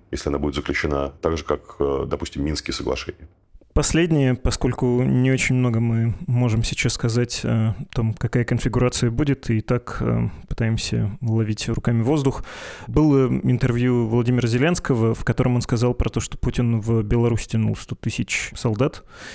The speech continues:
Speaker 2: и что это может быть подготовкой к продолжению войны в Европе. Не знаю, продолжением чего, может быть, такая форма ведения диалога,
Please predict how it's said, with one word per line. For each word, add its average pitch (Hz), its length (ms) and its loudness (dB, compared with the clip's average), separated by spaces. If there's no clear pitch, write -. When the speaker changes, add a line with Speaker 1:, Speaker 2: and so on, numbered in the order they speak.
Speaker 2:
и 110 80 0
что 107 720 -2
это 110 560 0
может 110 420 0
быть - 460 -4
подготовкой - 560 -2
к 104 500 0
продолжению 113 680 2
войны 104 440 0
в 104 260 0
Европе. 117 640 2
Не 131 280 2
знаю, 127 240 2
продолжением 110 580 2
чего, 147 460 2
может 110 500 0
быть, 110 260 -4
такая 123 280 2
форма 123 320 2
ведения 117 480 2
диалога, 120 560 4